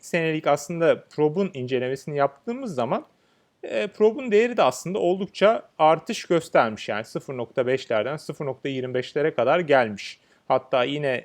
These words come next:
e, diğer Cro ile karşılaştırdığımız zaman sıfır nokta sıfır yediden sıfır nokta yirmi beşe gelmiş. Bu da mesela üç, üç buçuk katlık bir artış göstermiş zaten.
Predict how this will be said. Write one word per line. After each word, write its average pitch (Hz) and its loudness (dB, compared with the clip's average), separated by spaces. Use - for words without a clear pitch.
e, 113 -4
diğer 120 2
Cro 143 0
ile 123 2
karşılaştırdığımız 139 -4
zaman 127 0
sıfır 175 -6
nokta 147 -8
sıfır - -8
yediden 120 -2
sıfır 175 -10
nokta 156 -6
yirmi 160 -4
beşe 156 -2
gelmiş. 101 -4
Bu 156 -4
da 117 2
mesela 143 0
üç, 175 -8
üç 165 -12
buçuk - -16
katlık - -4
bir 147 2
artış 127 0
göstermiş 151 0
zaten. 92 -6